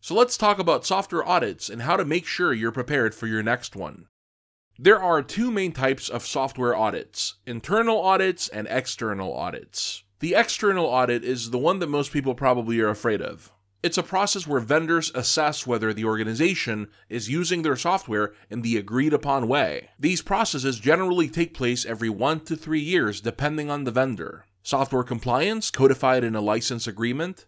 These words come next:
should adhere to the strict parameters within said license. In other words, it's a set of rules for software usage. Plus, licenses have an expiration date as well,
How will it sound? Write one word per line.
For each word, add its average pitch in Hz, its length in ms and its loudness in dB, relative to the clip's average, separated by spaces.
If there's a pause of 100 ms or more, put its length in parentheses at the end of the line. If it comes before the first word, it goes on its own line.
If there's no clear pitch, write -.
(100)
should 180 260 4
adhere 170 400 2
to 156 180 -4
the 113 120 -2
strict - 480 0
parameters 160 600 2
within 131 320 2
said 110 240 -2
license. - 800 -4 (360)
In 147 120 4
other 170 180 6
words, 151 460 6
it's 131 100 -8
a 135 60 -2
set 208 200 2
of 135 160 -4
rules 214 320 2
for 139 140 -4
software 123 460 -2
usage. 117 720 -2 (200)
Plus, 196 460 2
licenses 196 580 2
have 185 260 2
an 190 120 0
expiration 170 580 0
date 101 220 -2
as 104 120 -12
well, 147 460 0